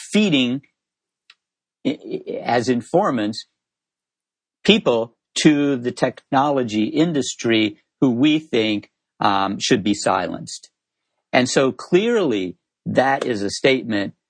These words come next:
that says the First Amendment no longer exists. They haven't gotten around to the second, figuring out how to get to the Second Amendment, the right to bear arms yet, because, um, that will lead to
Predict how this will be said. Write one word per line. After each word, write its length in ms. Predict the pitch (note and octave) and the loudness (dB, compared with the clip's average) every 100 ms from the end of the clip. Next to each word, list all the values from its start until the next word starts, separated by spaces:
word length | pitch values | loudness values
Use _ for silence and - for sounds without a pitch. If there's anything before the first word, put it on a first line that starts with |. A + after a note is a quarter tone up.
| - | -12
that 300 | F#2 G#2+ G#2 | -2 -2 -2
says 320 | - A2+ A2 | 0 0 0
the 100 | F#2+ | -4
First 280 | A#2+ B2+ - | 0 0 0
Amendment 500 | A2 A#2 A2 G2 F#2+ A2+ | -2 0 0 -2 -4 -2
no 160 | A2+ | 0
longer 420 | G#2 G2 G2 F#2 | 0 -2 -2 -2
exists. 680 | F#2 F#2 - D#3+ - - - _ _ _ _ | -2 -4 0 2 2 -6 -18 _ _ _ _
They 140 | - A#2 | -2 2
haven't 280 | D3+ D3+ | 2 0
gotten 220 | B2+ C3 A#2 | 0 -2 -2
around 540 | G#2 A2+ C3+ C3+ B2 B2 | -2 0 0 -2 -2 -2
to 160 | G#2+ | -2
the 100 | F#2 | -2
second, 600 | - - C3 - G#2+ - - | -6 -2 -2 -2 -8 -8 -4
figuring 340 | - A#2 G#2+ G2+ | 0 0 0 -2
out 180 | G#2 G2 | -4 0
how 140 | G#2+ | -2
to 200 | G2 F#2+ - - _ G#2+ F#2+ | -2 -6 -10 -20 _ -12 -4
get 300 | - C#3+ - | 2 2 0
to 120 | - | -6
the 100 | F#2+ | -6
Second 400 | F#2 - D#3 A#2 G2 | -2 0 0 -2 -2
Amendment, 600 | F2+ F2+ F2+ F2+ F2+ - | -2 -2 -2 -4 -6 -8
the 100 | - | -4
right 260 | G2 G2 - | 0 -2 -4
to 80 | F#2 | -2
bear 220 | F#2+ F2 | -2 -2
arms 440 | A#2 B2+ C3+ G#2 | -2 0 0 -2
yet, 300 | F2 F2+ F#2 _ - _ - | -2 -4 -4 _ -20 _ -4
because, 720 | G2+ - G2 F#2 F2+ - - - G2 | -4 0 -2 0 -4 -6 -16 -12 -6
um, 460 | F2+ F#2+ F2 - _ _ _ _ _ _ - | -4 -4 -6 -8 _ _ _ _ _ _ -8
that 420 | F2 G2 G2 - - _ _ _ _ - | -2 0 0 -6 -14 _ _ _ _ -6
will 280 | G#2 G2 F2+ | 0 0 0
lead 300 | F#2 F2 E2+ - | -2 -4 -6 -2
to 360 | F#2 F2 E2+ | 0 -2 -6